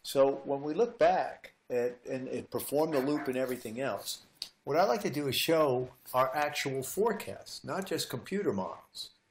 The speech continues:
And so, um, the difference is that after coming out of this loop,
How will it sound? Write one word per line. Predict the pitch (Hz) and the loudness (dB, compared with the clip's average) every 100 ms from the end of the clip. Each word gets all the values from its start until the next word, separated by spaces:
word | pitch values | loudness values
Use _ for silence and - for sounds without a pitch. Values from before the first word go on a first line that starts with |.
| _ _ - | _ _ -6
And | 139 | -2
so, | 135 156 143 135 - _ - | 2 4 2 0 -12 _ -8
um, | 127 123 123 123 - - - | 0 4 2 0 -12 -20 -4
the | 135 | -2
difference | 127 185 208 151 135 | 2 0 0 -2 -2
is | 127 120 123 123 | 0 0 -2 -2
that | 120 | -2
after | 131 131 120 | -2 -2 -6
coming | - 165 165 147 | -2 -2 -2 0
out | 143 | 0
of | 127 | -2
this | 110 - | -4 -4
loop, | 139 170 123 | -2 -4 -4